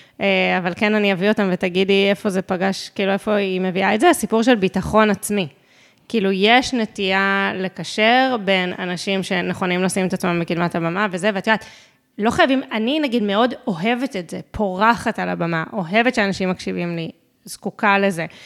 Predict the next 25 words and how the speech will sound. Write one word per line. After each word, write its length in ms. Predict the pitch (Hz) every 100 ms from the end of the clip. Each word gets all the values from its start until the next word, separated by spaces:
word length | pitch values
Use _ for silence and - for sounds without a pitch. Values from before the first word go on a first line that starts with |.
| - -
אבל 200 | 196 185
יש 240 | 214 233 302
אנשים 500 | 269 240 277 294 294 - _ -
שאולי 840 | - 226 196 - 214 208 208 220
הם 120 | 214
לא 300 | 202 226 220 - -
ככה, 500 | 254 320 - 240 262 - 214
אבל 200 | 190 190
הם 120 | 185
סבבה 520 | - 202 190 226 196
עם 160 | 190 190
זה. 120 | 180 - _ -
ויש 520 | 175 196 233 214 -
אנשים 220 | 269 302
שזה 200 | 302 202
פשוט 280 | 180 165 240
קשה 380 | - 202 - 311
להם. 280 | 302 170 180
את 40 | -
יודעת, 200 | 220 208
גם 220 | 220 262
כשזה 300 | 294 320 220
הדבר, 360 | 185 185 214 262
את 100 | 254
יודעת, 280 | 233 220 196